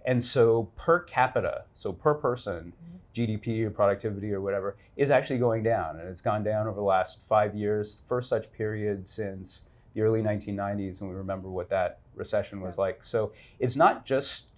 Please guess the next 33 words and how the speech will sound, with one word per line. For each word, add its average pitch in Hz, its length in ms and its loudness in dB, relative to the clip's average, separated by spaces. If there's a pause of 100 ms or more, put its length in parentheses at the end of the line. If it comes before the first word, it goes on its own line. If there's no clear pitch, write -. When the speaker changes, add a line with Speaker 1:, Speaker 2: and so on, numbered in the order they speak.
(100)
Speaker 1:
you 117 80 -4
know, 107 120 2
the, 92 280 -4
the 107 100 0
feeling 143 640 0
that's 143 200 -4
dissonant, 151 680 -4
but 98 280 2 (240)
the 117 80 4
facts - 360 4
on 131 120 4
the 120 80 4
ground 110 680 2 (340)
are 120 300 8
that 104 220 0
the 110 100 -4
economy 113 760 -2
for 123 340 0
most 120 300 0
people 110 380 -2
is 101 100 -4
effectively 104 580 -4
in 101 100 -8
recession, 98 640 -2 (380)
and 107 180 0
the 104 120 -2
aggregate 110 460 2
numbers 104 380 -2
just 101 200 -8
aren't 101 200 -4
showing 139 360 2
it 110 220 -2
because 101 640 -4